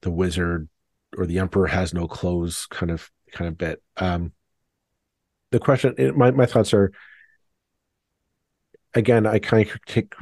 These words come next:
roll it back and I think in my head, "Okay, we're in a mis-,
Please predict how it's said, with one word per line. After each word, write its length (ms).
roll 160
it 120
back 240
and 140
I 60
think 220
in 60
my 80
head, 300
"Okay, 180
we're 120
in 60
a 20
mis-, 280